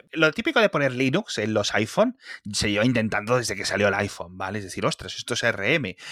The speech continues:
el kernel de Linux tiene soporte para R M, ¿no? <laughs> Vamos a hacer, vamos a ver qué hacemos, ¿no?". Cosas chulas para intentar desbloquearse, para intentar ponerse un sistema operativo que les permita mover mucho más las cosas. Es decir, se lleva intentando muchos años, ha habido por ahí un montón de proyectos, un montón de proyectos incluso para el iPad,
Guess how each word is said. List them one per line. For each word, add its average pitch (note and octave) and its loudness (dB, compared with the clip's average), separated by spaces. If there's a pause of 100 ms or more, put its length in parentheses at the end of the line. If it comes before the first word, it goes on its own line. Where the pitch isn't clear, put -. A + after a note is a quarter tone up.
(140)
el A2+ 0
kernel C3+ 0
de C#3+ 0
Linux D#3+ -2
tiene E3 0
soporte C3 0
para G#2 4
R G#2+ 4
M, B2 2
¿no? F#3+ 0
<laughs> G#3 2
Vamos A#3 2
a F3+ 4
hacer, A#2 0
vamos E3+ 2
a D3+ 2
ver C#3 0
qué B2 2
hacemos, G2+ -4
¿no?". B2+ -4
Cosas B2 0
chulas G#2 0 (320)
para G2+ 4
intentar G2+ -2
desbloquearse, G#2+ -2
para F#2+ -6
intentar F#2+ -4
ponerse G2+ -4
un G2+ -8
sistema G2+ -2
operativo G2 -2
que G2 -2
les G2 -8
permita G2+ -2
mover G2+ 0
mucho G2 -6
más G2 -4
las G2 -6
cosas. B2+ -2 (200)
Es - -8
decir, C#3+ 0
se D#3+ 0
lleva G3+ 4
intentando F3+ 0
muchos - -4
años, F#2+ -4
ha F#2 -2
habido G2+ 0
por G2+ 2
ahí G#2 2
un G2 -2
montón G2 -6
de F#2+ -6
proyectos, C3 -4
un G2+ -10
montón G2 -8
de F#2+ -12
proyectos G2 -8
incluso F#2+ -14
para F#2 -10
el B2 2
iPad, A#2 -6